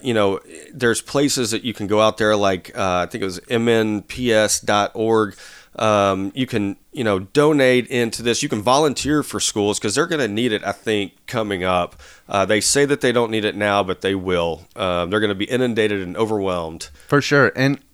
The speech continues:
Speaker 2: I'm gonna be, like, I'm gonna go off on a little bit of a tangent here and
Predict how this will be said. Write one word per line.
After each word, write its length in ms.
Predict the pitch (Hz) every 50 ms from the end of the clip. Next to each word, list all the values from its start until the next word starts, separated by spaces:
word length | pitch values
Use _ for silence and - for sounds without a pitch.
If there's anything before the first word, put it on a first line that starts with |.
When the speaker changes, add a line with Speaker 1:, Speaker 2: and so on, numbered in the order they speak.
| _ _ -
Speaker 2:
I'm 140 | 139 165 208
gonna 160 | 202 180 160
be, 340 | 139 123 123 131 127 123 117
like, 440 | - 113 113 107 101 98 - - - - _ - -
I'm 60 | -
gonna 100 | 135 135
go 120 | 120 123 113
off 120 | 110 -
on 60 | 113
a 100 | 107 101
little 180 | 98 101 101 101
bit 80 | 101 98
of 80 | 95
a 40 | 98
tangent 360 | - 104 90 90 85 82 69
here 200 | 87 95 90 87
and 200 | 87 85 87 85